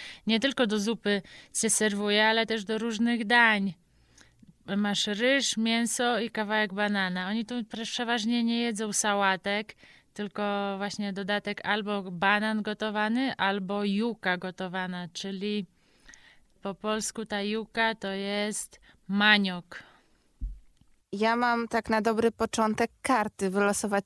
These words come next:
Speaker 2: ci jakąś kartę dobrostan Agnieszki Maciąg?
Speaker 1: Jakąś kartę? Tak, poproszę.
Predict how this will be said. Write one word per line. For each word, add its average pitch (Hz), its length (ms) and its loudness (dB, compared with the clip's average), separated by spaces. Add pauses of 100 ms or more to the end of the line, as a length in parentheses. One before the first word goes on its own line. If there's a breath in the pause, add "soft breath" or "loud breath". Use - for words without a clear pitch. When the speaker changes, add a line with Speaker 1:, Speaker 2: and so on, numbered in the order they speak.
Speaker 2:
ci 220 60 2
jakąś 196 300 2
kartę 196 400 0
dobrostan 185 640 2
Agnieszki 196 500 -2
Maciąg? 233 580 0 (260)
Speaker 1:
Jakąś 226 480 -2
kartę? 233 560 2
Tak, 262 420 2
poproszę. 233 840 0